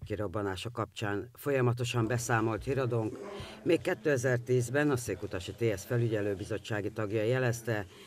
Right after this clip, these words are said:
Lázár János országgyűlési képviselő felé, hogy törvénytelenségre utaló dolgok történnek a szövetkezetnél.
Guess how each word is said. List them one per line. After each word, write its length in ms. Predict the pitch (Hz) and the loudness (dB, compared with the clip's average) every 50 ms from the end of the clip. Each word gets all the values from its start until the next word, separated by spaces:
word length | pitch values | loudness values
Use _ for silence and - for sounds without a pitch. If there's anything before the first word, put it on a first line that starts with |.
| - - - | -20 -12 -4
Lázár 360 | - 170 175 170 156 165 151 147 | 2 4 4 4 6 4 4 6
János 340 | 147 139 139 139 127 120 | 6 4 4 2 2 0
országgyűlési 760 | 123 107 - - 104 95 92 80 101 98 98 95 90 - 98 | 0 -2 -2 -2 -4 -4 -4 -4 -2 -2 -2 -2 -4 -4 -4
képviselő 580 | - 120 120 117 110 107 - - 104 101 101 92 | -2 0 0 0 0 -4 -4 -4 -2 -2 -2 -4
felé, 400 | 90 - 131 127 120 113 107 95 - - - - - - - | -4 -2 0 2 2 2 2 0 -2 -8 -16 -18 -18 -12 -6
hogy 140 | - - - - - | -6 -6 -6 -4 -2
törvénytelenségre 1040 | 143 117 107 92 101 104 98 87 - 98 98 98 92 - - 101 95 98 107 110 | 0 0 2 2 0 0 -2 -2 -2 -2 -2 -2 -2 -4 -4 -2 -2 0 0 0
utaló 340 | 120 120 120 113 104 107 110 | 0 0 0 0 -2 -2 0
dolgok 420 | 131 127 107 107 92 98 95 - | 0 0 0 0 0 -2 -6 -2
történnek 580 | - 127 120 117 123 - 120 110 120 135 139 131 | 0 0 0 0 0 0 2 2 2 2 2 0
a 60 | 131 | -4
szövetkezetnél. 1000 | 120 - 101 90 87 87 - - 85 82 90 82 82 - 87 82 80 80 78 - | -4 -4 -4 -4 -4 -6 -6 -8 -8 -6 -6 -8 -8 -6 -6 -6 -6 -6 -8 -10